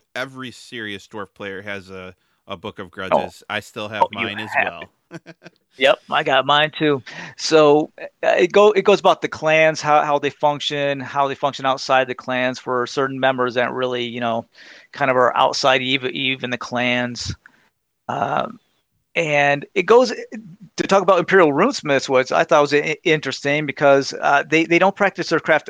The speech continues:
Speaker 2: openly. In fact,
Speaker 1: Yeah.
Speaker 2: once they lost their Carrack, they moved, like, as far west as they could away from, from, uh, the World's Edge there. So they could be as far away as they can. And even though you may see a dwarf working a-,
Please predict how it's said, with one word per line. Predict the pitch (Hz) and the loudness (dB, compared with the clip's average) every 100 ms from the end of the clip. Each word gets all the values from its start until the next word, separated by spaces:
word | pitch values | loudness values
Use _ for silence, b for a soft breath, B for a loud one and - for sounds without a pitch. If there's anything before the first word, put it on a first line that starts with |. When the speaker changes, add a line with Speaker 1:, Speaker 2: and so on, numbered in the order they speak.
| - | -4
Speaker 2:
openly. | 165 151 135 131 123 | -2 0 -2 -2 -4
In | 117 | -2
fact, | 143 139 143 | 0 0 0
Speaker 1:
Yeah. | 143 | 0
Speaker 2:
once | 156 151 | 0 2
they | 156 | 2
lost | 143 147 147 - | 6 4 4 4
their | 151 | 2
Carrack, | - - 175 143 135 - 143 | 2 2 4 4 2 -2 -6
they | 147 | -6
moved, | 139 156 160 147 147 | -2 2 2 2 0
like, | 135 120 | -2 -2
as | - | -6
far | - 160 160 147 131 | -6 2 6 6 4
west | 143 147 139 | 0 0 -2
as | 127 | -6
they | 123 | -6
could | - 139 139 127 | -4 -2 -2 -2
away | 131 120 127 127 | -4 -6 -6 -6
from, | - 131 123 120 120 - b b b _ | -8 -4 -2 -2 -6 -12 b b b _
from, | - 139 131 123 - - - _ _ - | -2 -2 -2 -12 -18 -20 -20 _ _ -6
uh, | 131 113 - - _ 190 143 | -4 -4 -8 -12 _ -14 -8
the | 135 | -2
World's | 135 131 123 | 0 0 0
Edge | 131 120 | 0 0
there. | 117 117 117 _ _ _ _ _ _ _ _ | -4 -4 -6 _ _ _ _ _ _ _ _
So | - 151 | 0 2
they | 143 | 4
could | 147 | 2
be | 131 | 2
as | 123 - | 2 2
far | 143 139 | 4 4
away | 127 127 127 | 4 2 0
as | 127 | 0
they | 123 | -4
can. | - 127 117 117 - B B B B | -2 -2 -2 -4 -10 B B B B
And | 147 143 | -4 -2
even | 196 208 190 160 | 0 2 2 4
though | 160 165 156 147 139 | 4 6 6 2 -2
you | - 151 | -8 -2
may | 165 | -2
see | 156 151 | 0 -2
a | |
dwarf | 139 131 143 139 123 | -2 0 2 2 2
working | 139 139 139 | 0 0 0
a-, | 131 127 | 2 2